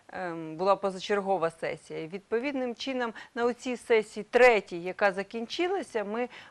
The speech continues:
мали би, е, остаточно с-, прийняти цей закон. Але, м, очевидно, що нема трьохсот голосів, і політики почали шукати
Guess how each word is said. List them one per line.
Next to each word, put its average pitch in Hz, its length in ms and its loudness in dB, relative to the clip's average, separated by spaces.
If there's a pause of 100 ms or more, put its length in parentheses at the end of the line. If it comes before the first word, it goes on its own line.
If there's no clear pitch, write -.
мали 240 440 6
би, 233 280 2 (360)
е, 180 400 -4
остаточно 220 720 0
с-, - 220 -10 (200)
прийняти 196 580 0
цей 175 260 -8
закон. 151 500 -10 (920)
Але, 202 320 4 (460)
м, 208 640 -6
очевидно, 262 640 -2
що 208 180 -8
нема 208 300 2
трьохсот 196 540 -6
голосів, 202 800 -6
і 190 180 -6
політики 214 600 -8
почали 214 460 -6
шукати 208 600 -2